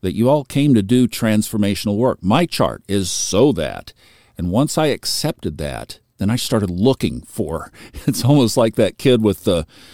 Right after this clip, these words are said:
you know, the, uh, I think he was looking for a horse in the, in the dark room, and he said, "Well, uh, if I find the light switch, there's gotta be a horse in here <laughs> somewhere." It's like <laughs> that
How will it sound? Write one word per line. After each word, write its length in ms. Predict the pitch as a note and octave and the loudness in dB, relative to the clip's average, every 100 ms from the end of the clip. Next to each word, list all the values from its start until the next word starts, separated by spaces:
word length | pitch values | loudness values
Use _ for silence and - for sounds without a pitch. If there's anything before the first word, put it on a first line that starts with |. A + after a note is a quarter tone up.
| - | -12
you 120 | - A2+ | -2 0
know, 160 | G#2 | 2
the, 400 | F#2+ F2 D#2+ D2+ - - | 2 0 -2 -6 -12 -12
uh, 180 | E2 C#2+ | -10 -8
I 60 | |
think 180 | F2 A2 | -4 -4
he 80 | G#2 | -2
was 160 | F2 G2 | -2 -2
looking 280 | G2+ F2+ | 0 -2
for 240 | - F#2 D2+ | -2 -2 -2
a 180 | C#2 B1+ | -4 -8
horse 480 | - A2 A2+ - | -2 2 2 0
in 120 | F2+ E2 | -2 -2
the, 140 | D2+ - | -4 -6
in 120 | E2+ | -6
the 180 | D#2+ D2 - - - - - | -4 -6 -12 -16 -14 -14 -4
dark 320 | A2 G#2+ G2 | 0 0 0
room, 360 | G2 G#2+ G#2+ G#2+ | 0 2 4 4
and 80 | E2+ | 2
he 60 | |
said, 200 | F2 G2 | -4 -6
"Well, 140 | F2 F2 | -6 -8
uh, 60 | - - _ _ - | -10 -20 _ _ -14
if 180 | - - | -6 -2
I 120 | B2+ | -2
find 340 | C3+ - D3 | 0 0 4
the 60 | C#3+ | 4
light 240 | C#3 C#3 | 4 0
switch, 280 | - G#2 - | 0 -2 0
there's 160 | G#2+ G2 | -2 0
gotta 220 | D3 C#3+ | 0 2
be 140 | C3 | 2
a 80 | A#2 | 2
horse 360 | G2+ C#3+ A2 G#2+ | 4 4 4 2
in 100 | F#2+ | 2
here 180 | B2 A2 | 2 2
<laughs> 0 | |
somewhere." 560 | - - F#3+ - F#3 - A3 - F#3+ - - | -2 -2 -2 -2 -6 -2 -4 -2 -2 -2 -6
It's 300 | - - - | -8 -6 -8
like 320 | B2+ _ - _ | -8 _ -20 _
<laughs> 460 | A#3 G3 - D3+ B2+ _ - - - - | -6 -6 -4 -2 -2 _ -20 -18 -16 2
that 260 | B2 A2+ | 2 2